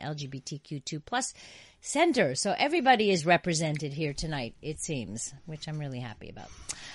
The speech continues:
All right, I want to start off, guys, uh, and it just happens to be all men in, in studio here,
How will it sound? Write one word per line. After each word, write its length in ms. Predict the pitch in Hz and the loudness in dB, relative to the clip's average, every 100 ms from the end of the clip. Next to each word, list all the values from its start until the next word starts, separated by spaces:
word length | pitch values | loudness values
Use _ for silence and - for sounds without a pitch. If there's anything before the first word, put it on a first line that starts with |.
| - - 240 | -16 -2 6
All 140 | 269 | 10
right, 200 | 220 151 - | 10 8 2
I 80 | |
want 160 | 220 311 | 0 2
to 60 | 403 | 0
start 340 | - 226 202 | 2 6 6
off, 460 | 147 127 185 - - | 4 2 -6 -12 -10
guys, 500 | 151 120 101 220 - - - - - | -8 -6 -4 -4 -6 -10 -18 -20 -14
uh, 140 | 165 160 | -10 -10
and 160 | - 147 | -8 -8
it 40 | |
just 180 | - 143 | -6 -8
happens 380 | 139 127 123 - | -8 -8 -8 -8
to 60 | 135 | -8
be 140 | 117 | -8
all 140 | 117 | -6
men 360 | 117 107 139 190 | -6 -4 -4 -4
in, 380 | - 131 135 127 | -6 -8 -6 -8
in 80 | 127 | -8
studio 400 | 135 - 131 127 | -8 -8 -6 -4
here, 200 | 165 220 | -2 -4